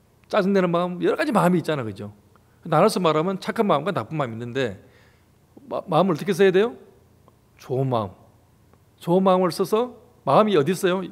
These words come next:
이마에 있어요? 옆구리에 있어요? 가서 가-, 예? 어, 보살님 가-, 가운데 있습니까? 예, 우리 보통 마음 하면 여기 있다 그러잖아, 그죠? 이건 심장이죠, 그죠? 마음이란 것은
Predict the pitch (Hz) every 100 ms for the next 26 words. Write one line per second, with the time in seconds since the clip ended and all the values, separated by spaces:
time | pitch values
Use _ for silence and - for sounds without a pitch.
0 | - _ - 240 226 196 170 175 156 147
1 | 139 214 180 147 156 135 131 135 - 170
2 | 170 - - - - _ _ 165 180 185
3 | - - _ _ - 139 160 165 156 131
4 | 147 165 143 175 160 - 131 - 143 -
5 | _ _ _ - 113 139 151 180 151 131
6 | 175 175 156 160 190 135 117 151 127 107
7 | 104 113 120 - 165 196 175 120 113 170
8 | 208 - _ _ _ _ _ _ 131 147
9 | 196 196 160 139 175 208